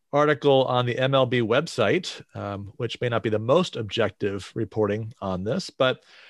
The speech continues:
it included supportive quotes from Magic Johnson, LeBron James, Dave Roberts, Derek Jeter. Uh, no quotes from anybody that thought it was a bad move,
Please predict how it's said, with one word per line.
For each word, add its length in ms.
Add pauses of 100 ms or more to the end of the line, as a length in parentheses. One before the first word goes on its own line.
(180)
it 120
included 460
supportive 520
quotes 320
from 180
Magic 340
Johnson, 540
LeBron 360
James, 480
Dave 200
Roberts, 680 (400)
Derek 280
Jeter. 460 (500)
Uh, 80
no 220
quotes 400
from 180
anybody 380
that 540
thought 240
it 40
was 140
a 60
bad 320
move, 420